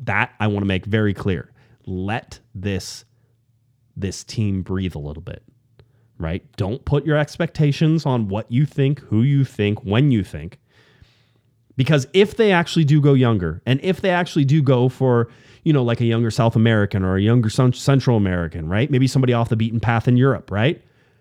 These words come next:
And they're gonna make them a designated player, y'all are gonna freak out. I'm telling you right now. "Who is that? I've never even heard of them," right? So it's a little bit of, there's zero they can do to make everybody happy, but the bottom line is that it'll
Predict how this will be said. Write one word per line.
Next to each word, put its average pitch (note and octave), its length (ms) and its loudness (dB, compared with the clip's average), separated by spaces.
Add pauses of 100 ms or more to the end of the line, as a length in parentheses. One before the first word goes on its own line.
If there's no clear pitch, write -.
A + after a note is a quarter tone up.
(160)
And B2 140 2
they're C3+ 80 4
gonna C#3+ 140 4
make C3+ 160 2
them C3+ 140 4
a - 20 4
designated A#2+ 340 2
player, G#2+ 380 2 (340)
y'all B2+ 500 0
are C3+ 80 2
gonna A#2 220 0
freak A#2 380 -2
out. E2 200 -2 (480)
I'm F#2 80 -10
telling A#2+ 320 2
you G#2 140 2
right G2+ 260 -2
now. D#2+ 300 -16 (460)
"Who C#4+ 340 4
is C#4 160 -2
that? C#4 260 2
I've B3 140 -2
never D#3+ 300 4
even D3+ 160 2
heard A#3+ 280 2
of F3+ 80 4
them," D2+ 380 -6
right? A2 320 -2 (260)
So C3+ 300 -2 (200)
it's F3 140 0
a F3 60 2
little A3+ 220 2
bit F#3+ 140 4
of, C#3 340 2
there's E3 180 2
zero G3+ 520 2
they F3 140 4
can C#3 180 2
do C#3 260 4
to A#2+ 60 2
make A#2 240 0
everybody A#2 360 0
happy, A2+ 460 -2
but G#2 180 -6
the A#2 60 -2
bottom C3+ 320 0
line C3 240 2
is G#2 220 0
that G#2+ 220 -4
it'll A2+ 240 -2